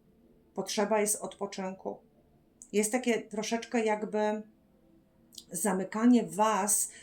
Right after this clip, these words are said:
w takiej zagrodzie, wiecie, o co chodzi? W takiej zagrodzie, gdzie tu macie być, tu macie pracować, tu macie żyć i nic poza tym nie robić. Macie dość.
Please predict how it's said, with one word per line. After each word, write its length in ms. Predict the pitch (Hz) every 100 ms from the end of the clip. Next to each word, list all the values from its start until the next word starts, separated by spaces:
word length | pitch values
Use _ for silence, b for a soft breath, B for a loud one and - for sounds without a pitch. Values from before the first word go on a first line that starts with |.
| B B B 202 196 196 196 196 196 196 196 - _ _ _ -
w 100 | -
takiej 300 | 233 226 208
zagrodzie, 640 | 165 208 202 220 214 156
wiecie, 240 | 156 202 202
o 40 |
co 140 | 190 170
chodzi? 440 | 165 139 135 - B B B
W 60 |
takiej 260 | - 220 214
zagrodzie, 500 | 214 208 233 240 220
gdzie 420 | 180 196 190 196 190 B B
tu 160 | - 277
macie 260 | 262 254 196
być, 300 | 233 233 -
tu 100 | 233
macie 240 | 226 208
pracować, 560 | 202 185 247 240 240 -
tu 100 | 202
macie 300 | 196 202 180
żyć 600 | 196 262 269 - - -
i 100 | 208
nic 280 | 226 254 262 - -
poza 240 | 233 233
tym 220 | 226 208
nie 100 | 208
robić. 580 | 190 160 - - - - _ _ _ _ _ _ _ _ _ _
Macie 260 | 208 214 202
dość. 520 | - - - -